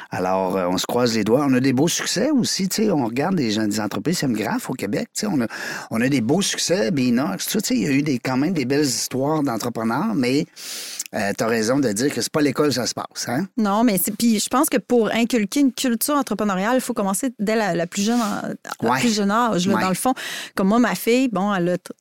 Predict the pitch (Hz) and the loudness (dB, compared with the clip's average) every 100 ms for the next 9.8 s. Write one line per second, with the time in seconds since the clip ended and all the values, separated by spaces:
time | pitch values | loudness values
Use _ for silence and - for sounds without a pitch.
0 | 196 180 202 - 202 - 214 190 196 190 | -6 -2 -2 0 -2 2 0 0 -2 -6
1 | - - 180 - 196 180 185 220 226 220 | -8 -8 -10 -4 -2 -2 -2 0 0 2
2 | 208 254 311 - 196 190 226 233 202 165 | 2 2 2 0 0 2 2 0 -2 0
3 | 190 202 226 233 294 - 180 185 202 214 | 0 0 0 2 0 0 0 2 2 0
4 | 196 196 - 196 190 180 220 320 - - | 0 -2 -2 -4 -2 0 2 0 -2 -12
5 | - - - 196 285 311 233 202 220 226 | -16 -12 -2 2 2 2 0 0 2 2
6 | 202 226 294 254 220 226 247 262 233 220 | 4 4 4 2 0 2 4 4 4 4
7 | 226 196 185 - 254 - - 170 - 202 | 2 -2 -2 0 2 0 -2 -4 -2 -2
8 | 190 202 220 196 208 220 247 233 - 202 | -2 -2 -2 0 -2 0 0 -2 -2 -2
9 | 254 - - - 269 269 247 | -2 -2 -4 -2 0 2 2